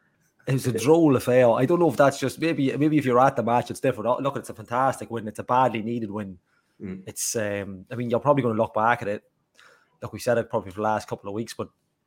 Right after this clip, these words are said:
Speaker 1: it's probably gonna be one of the biggest wins of the season. We, you know, hopefully when we look back in a couple of weeks, it's gonna be a, a vital, vital win. And obviously, look, it hasn't gone our way up, up down the road further, but, um, yeah, look, it's, it's three points.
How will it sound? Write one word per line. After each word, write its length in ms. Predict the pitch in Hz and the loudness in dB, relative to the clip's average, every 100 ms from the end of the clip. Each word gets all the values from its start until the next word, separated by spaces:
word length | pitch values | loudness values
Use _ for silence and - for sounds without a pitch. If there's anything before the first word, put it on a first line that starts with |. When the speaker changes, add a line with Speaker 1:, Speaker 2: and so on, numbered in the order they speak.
| _ _ | _ _
Speaker 1:
it's 140 | - - | -12 -4
probably 200 | 143 123 | -2 -2
gonna 140 | 117 | -4
be 40 | |
one 120 | 104 107 | -4 -4
of 60 | |
the 60 | 98 | -4
biggest 240 | 110 98 | -6 -6
wins 200 | 110 101 | -6 -8
of 60 | 92 | -10
the 60 | |
season. 360 | 92 123 135 110 | -8 -6 -6 -6
We, 280 | 101 110 120 | -8 -8 -4
you 80 | 117 | -2
know, 100 | 98 | 0
hopefully 380 | 135 - 107 101 | -2 -2 -6 -6
when 140 | 107 | -4
we 60 | 107 | -2
look 140 | 107 | -4
back 260 | 110 110 110 | -2 -2 -2
in 60 | |
a 40 | 101 | -6
couple 240 | 110 98 | -8 -8
of 60 | 98 | -10
weeks, 280 | 120 - - | -10 -10 -16
it's 100 | - | -12
gonna 160 | 107 | -10
be 140 | 104 104 | -8 -8
a, 60 | |
a 280 | 117 101 113 | -8 -8 -8
vital, 360 | 104 113 113 104 | -4 -4 -4 -6
vital 320 | 107 104 101 | -6 -6 -6
win. 240 | 107 110 | -4 -4
And 100 | 98 | -2
obviously, 280 | 110 120 104 | -2 -2 -4
look, 120 | 107 | -6
it 80 | 101 | -2
hasn't 220 | 110 107 | -4 -2
gone 240 | 101 101 104 _ _ - - | -4 -4 -6 _ _ -12 0
our 220 | 110 107 | 2 4
way 160 | 104 107 | 0 -4
up, 140 | - - | -6 -8
up 140 | - _ - | -10 _ -4
down 200 | 113 104 | -4 -2
the 80 | |
road 260 | 104 110 104 | -2 -2 -2
further, 280 | 113 113 104 | -2 0 -2
but, 200 | 107 101 | -6 -6
um, 400 | 107 107 104 104 _ _ _ _ _ _ - 156 - _ _ _ _ _ - | -4 -4 -6 -12 _ _ _ _ _ _ -18 -14 -16 _ _ _ _ _ -4
yeah, 160 | 147 | 0
look, 180 | 143 135 | 2 0
it's, 280 | 127 - - - | -4 -6 -8 -8
it's 560 | 156 - 143 143 - | -10 -4 -2 -2 -4
three 200 | - 156 | 0 2
points. 380 | 120 160 131 | 4 2 0